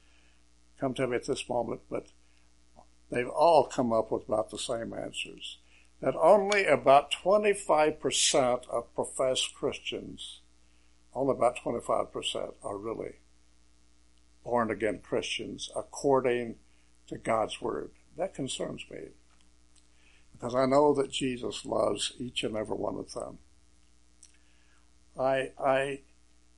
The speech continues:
this week we've probably heard the news, or some of us have seen it on, on the internet and probably on the regular news. This young boy was walking with his father,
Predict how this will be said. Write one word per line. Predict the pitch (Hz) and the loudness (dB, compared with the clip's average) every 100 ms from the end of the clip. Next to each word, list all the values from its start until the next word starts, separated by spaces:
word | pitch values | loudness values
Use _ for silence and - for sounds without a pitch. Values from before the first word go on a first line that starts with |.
| _ | _
this | 139 143 - | -4 -2 0
week | 131 139 120 - | 4 4 4 0
we've | 113 113 - | -4 -4 -4
probably | 143 120 117 | -2 0 0
heard | 104 113 107 | 0 -2 -4
the | 113 | -6
news, | 113 113 113 110 104 | -6 -4 -4 -4 -6
or | 101 | -2
some | - 120 110 | -2 -2 -2
of | 107 | -4
us | 107 - | -4 -4
have | 110 110 107 - | -2 -4 -6 -8
seen | - 120 110 | -6 -6 -6
it | 101 | -8
on, | 110 110 - - _ - _ - | -8 -10 -14 -20 _ -20 _ -4
on | 120 | -2
the | 113 113 | 0 0
internet | 117 113 107 110 - - _ _ _ _ - - _ _ - | 0 0 2 2 0 -8 _ _ _ _ -20 -20 _ _ -18
and | 120 | -2
probably | 127 117 | -2 0
on | 113 110 | -2 -2
the | |
regular | 107 110 113 120 | 2 2 2 -2
news. | 104 110 113 120 - - _ _ _ _ _ _ _ _ - | -4 -6 -6 -8 -12 -18 _ _ _ _ _ _ _ _ -2
This | 123 147 | 2 4
young | 143 123 | 4 4
boy | 120 131 120 104 | 4 6 6 6
was | 104 101 | 2 0
walking | 101 117 107 - 107 | 2 2 2 -4 -6
with | 101 - | -8 -8
his | 110 - | -8 -8
father, | - 113 113 107 - - | -6 -4 -4 -6 -10 -10